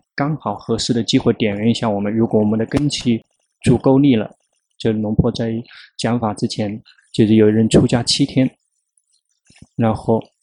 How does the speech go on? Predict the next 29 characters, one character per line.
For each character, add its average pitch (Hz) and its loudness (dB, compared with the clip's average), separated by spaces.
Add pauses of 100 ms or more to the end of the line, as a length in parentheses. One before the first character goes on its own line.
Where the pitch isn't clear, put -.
(120)
晚 107 -2
上 113 -4 (1500)
他 - -2
的 117 0
心 123 -2
进 117 2
入 113 0
禅 104 -6
定， 117 -2 (280)
所 - 4
有 120 4
的 110 2
一 117 2
切 127 0
全 110 0
都 120 -4
空 113 -6
了， 117 -6 (1300)
不 135 2
想、 104 -2
不 127 2
言 110 2
语、 113 4
不 113 2
思 - 0
维、 113 0
不 117 2
造 117 -2
作， 113 0